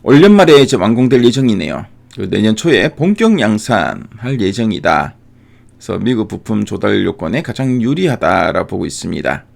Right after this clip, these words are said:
그래서 트럼프 정부 출범 후에 현지 조달 요건이 좀 강화되고 있는데,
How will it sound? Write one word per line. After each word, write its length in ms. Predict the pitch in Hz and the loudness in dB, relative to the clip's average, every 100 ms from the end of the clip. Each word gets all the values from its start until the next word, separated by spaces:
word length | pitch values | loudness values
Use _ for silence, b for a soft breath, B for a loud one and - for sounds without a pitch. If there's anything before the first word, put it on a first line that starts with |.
| _ _ _ _ _ _ _ _ _ B B B B B | _ _ _ _ _ _ _ _ _ B B B B B
그래서 220 | - 185 | -2 0
트럼프 600 | 175 226 254 220 185 165 | 2 2 4 6 6 6
정부 340 | 156 156 156 156 | 4 0 0 -2
출범 340 | - 175 180 | -2 0 0
후에 400 | 156 151 127 82 | 0 2 2 0
현지 300 | 120 180 175 | -4 -4 -2
조달 460 | 180 135 131 127 127 | -2 0 2 2 2
요건이 340 | 143 139 117 | 0 -4 -6
좀 140 | 92 98 | -6 -8
강화되고 400 | 120 135 127 104 | -4 -2 0 0
있는데, 640 | 110 107 95 104 90 69 | 0 0 2 2 0 -4